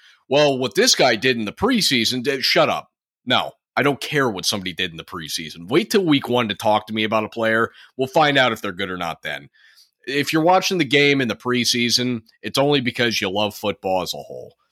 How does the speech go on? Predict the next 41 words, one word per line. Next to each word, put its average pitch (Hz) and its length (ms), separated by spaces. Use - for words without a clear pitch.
That's 131 180
all 143 260
it 101 60
is. 82 260
Do 139 240
not 135 220
analyze 104 540
anything 104 340
that's 90 160
going 98 260
on. 127 240
Just - 200
tell 143 180
me 147 140
who's 135 240
gonna 117 160
be 104 180
out 127 180
for 127 80
the 113 120
season 120 420
because 95 240
they 90 100
tore 123 300
their 113 180
A 113 120
C 113 260
L 110 320
in 90 80
the 87 100
second 110 360
week 110 220
of 110 40
the 104 80
preseason. 107 720
We'll 110 140
move 113 220
on 110 220
to 101 80
real 95 260
life. - 440